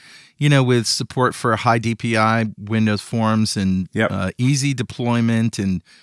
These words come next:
Speaker 1: packaging everything up into one, uh, executable in, you know, Core three or dot net three. Wh-, what are we calling the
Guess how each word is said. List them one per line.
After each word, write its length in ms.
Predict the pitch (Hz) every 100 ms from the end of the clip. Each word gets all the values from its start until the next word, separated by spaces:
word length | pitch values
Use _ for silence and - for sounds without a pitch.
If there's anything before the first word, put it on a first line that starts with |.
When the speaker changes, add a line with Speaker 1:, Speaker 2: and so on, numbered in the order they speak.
| _ _ -
Speaker 1:
packaging 600 | 127 123 127 117 123 113
everything 440 | 107 110 123 110
up 180 | 107 -
into 300 | 101 98 98
one, 560 | 92 98 98 98 98 90 _ _ _ _ _
uh, 320 | - 87 85 90 -
executable 800 | 104 - 110 120 110 101 101 98 - _ _ _ -
in, 440 | 110 101 95 87 -
you 120 | 104
know, 160 | 90
Core 300 | 85 - 104
three 580 | 95 - 143 123 104 104 - -
or 200 | 95 87 - _
dot 180 | 110 92
net 240 | 104 104
three. 300 | - 90 90 - _ _ _ _ _ _
Wh-, 240 | 92 110 -
what 120 | 131
are 40 |
we 60 | 180
calling 380 | - 170 185 175
the 200 | 143